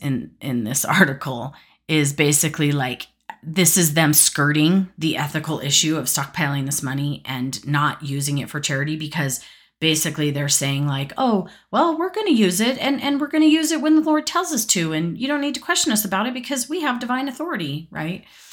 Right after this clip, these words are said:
It's, it's so ludicrous. So then Sixty Minutes Australia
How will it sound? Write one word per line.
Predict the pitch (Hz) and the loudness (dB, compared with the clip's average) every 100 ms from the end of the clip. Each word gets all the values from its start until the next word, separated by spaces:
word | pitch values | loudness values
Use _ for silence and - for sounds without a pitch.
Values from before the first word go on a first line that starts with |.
| - - | -16 -6
It's, | 254 - - | -2 0 2
it's | 262 240 | 2 4
so | - 302 262 | 4 6 6
ludicrous. | 180 135 113 - - - - - - | 4 2 -2 -8 -8 -10 -14 -20 -8
So | - 247 208 - - | -2 2 4 2 -4
then | 196 285 262 233 | 0 4 4 4
Sixty | 226 269 - | 4 2 6
Minutes | 247 214 - | 6 6 0
Australia | 226 - - 214 202 180 151 147 147 | 0 2 2 4 4 4 2 2 -2